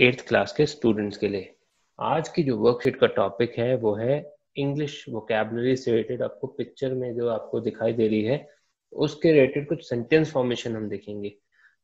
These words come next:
ये जो worksheet है, वो eighteenth of August की। तो आपको यहाँ पे अपना नाम लिखना है और जिस teacher के लिए आप ये लिख रहे हैं, जिस teacher को आप submit करेंगे, उसका नाम। तो आइए चलते हैं, picture देख लेते हैं।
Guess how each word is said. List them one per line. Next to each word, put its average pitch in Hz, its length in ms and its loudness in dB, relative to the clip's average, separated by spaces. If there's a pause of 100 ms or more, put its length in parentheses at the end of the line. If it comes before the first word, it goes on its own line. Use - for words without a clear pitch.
(100)
ये 123 60 2
जो 123 140 2
worksheet 123 400 4
है, 143 140 2
वो 143 460 2 (120)
eighteenth 131 520 -2
of - 300 -8
August 131 260 -6
की। 165 320 -6 (920)
तो 120 680 2 (300)
आपको 117 260 -4
यहाँ 123 220 -2
पे 123 100 -4
अपना 123 240 4
नाम 107 420 0
लिखना 139 300 -4
है 147 560 -4
और 139 200 -2
जिस 127 320 -6
teacher 113 340 -2
के 117 220 -2
लिए 120 280 2
आप 113 300 -4
ये 110 60 -2
लिख 107 320 -8
रहे 139 100 -2
हैं, 143 460 0
जिस 113 220 -4
teacher 117 220 -4
को 117 120 -2
आप 107 80 0
submit 139 300 -2
करेंगे, 143 340 0
उसका - 320 -6
नाम। 98 300 -6 (960)
तो - 220 -4
आइए 160 220 6
चलते 165 280 2
हैं, 170 260 2
picture 139 360 -6
देख 135 260 -6
लेते 131 200 -10
हैं। 147 160 -8